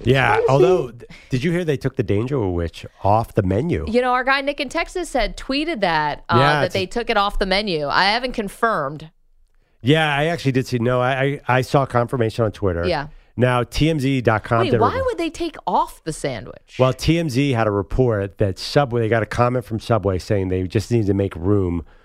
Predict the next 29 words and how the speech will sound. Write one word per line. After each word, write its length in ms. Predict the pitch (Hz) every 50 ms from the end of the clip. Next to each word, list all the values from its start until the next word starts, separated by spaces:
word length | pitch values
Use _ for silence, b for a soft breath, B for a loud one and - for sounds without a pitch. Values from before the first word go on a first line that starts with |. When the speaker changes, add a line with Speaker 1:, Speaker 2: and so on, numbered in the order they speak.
| b b b _
Speaker 1:
for 120 | - 110 98
new 280 | 101 110 131 156 160
sandwiches. 680 | - - - 95 85 80 80 76 - - 87 85 85 -
It 140 | 104 101 98
wasn't 400 | 92 104 120 127 120 98 107 101
because 100 | 107 95
they 80 | 104
were 80 | 98 98
getting 200 | 92 101 92 90
so 240 | - - - 110 104
many 380 | 104 98 98 95 95 92 - -
hate 300 | - - 117 110 - -
tweets 260 | - - 101 87 - -
Speaker 2:
<laughs> 480 | 247 240 - 240 233 - 220 214 - 202 -
Speaker 1:
about 460 | 131 127 - 135 127 120 117 113 117
Speaker 2:
About 360 | 127 190 202 202 190 196 190
the, 380 | 196 185 180 180 180 175 180 - - -
the 100 | 190 113
Speaker 1:
the, 60 | 110
uh, 20 | 104
Speaker 2:
commercials? 480 | 101 180 180 196 226 285 294 302 294 B B B B B B B _
Speaker 1:
"Here 140 | - 110 113
comes 260 | - 151 151 165 160
the 120 | 185 214 226
airplane." 560 | 233 247 254 247 226 214 208 208 208 208 202
Speaker 2:
Or 120 | 208 226 208
the 300 | 202 190 - - 196 185
ads? 520 | - 170 165 160 202 220 277 277 - - b b -
Speaker 1:
Yeah. 400 | 135 147 147 135 117 104 95